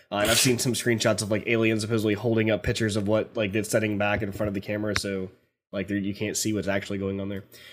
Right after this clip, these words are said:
Um, but one of the neat things that somebody on Reddit had found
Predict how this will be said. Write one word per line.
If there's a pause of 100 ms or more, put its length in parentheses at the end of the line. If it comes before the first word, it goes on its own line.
(240)
Um,
but
one
of
the
neat
things
that
somebody
on
Reddit
had
found